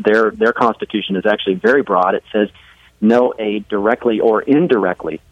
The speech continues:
can go to support any church, sect, or denomination of religion. Uh,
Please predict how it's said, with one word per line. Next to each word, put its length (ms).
can 120
go 200
to 200
support 340
any 180
church, 340
sect, 280
or 100
denomination 680
of 100
religion. 440
Uh, 160